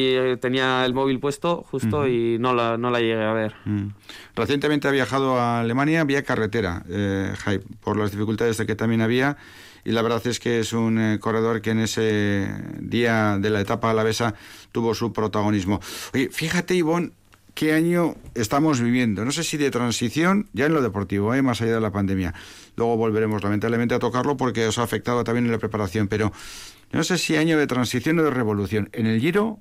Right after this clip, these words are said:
Speaker 2: gana Tao Hart, un hombre que había ganado hasta hoy tres carreras, dos etapas del Tour de los Alpes en dos mil diecinueve y una etapa del Tour de Saboya en dos mil dieciséis.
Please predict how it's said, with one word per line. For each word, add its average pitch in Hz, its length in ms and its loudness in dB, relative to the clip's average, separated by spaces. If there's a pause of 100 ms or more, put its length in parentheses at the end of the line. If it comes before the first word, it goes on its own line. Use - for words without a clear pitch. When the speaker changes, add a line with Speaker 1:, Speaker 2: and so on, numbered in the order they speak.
Speaker 2:
gana 120 280 0
Tao 131 260 0
Hart, 160 300 0 (760)
un 110 120 0
hombre 120 160 0
que 107 100 -4
había 120 160 0
ganado 117 280 0
hasta 104 200 -2
hoy 117 100 2
tres 127 280 -2
carreras, 113 640 -2
dos 110 180 -2
etapas 113 460 -2 (480)
del 101 280 0
Tour 120 160 0
de 117 60 0
los 110 180 0
Alpes 117 460 0 (400)
en 110 160 2
dos 107 160 2
mil 120 80 2
diecinueve 117 640 0
y 117 100 0
una 127 160 2
etapa 113 360 0
del 104 200 0
Tour 120 220 -2
de 110 320 2
Saboya 110 400 0
en 107 80 2
dos 104 180 0
mil 120 140 2
dieciséis. 117 680 -2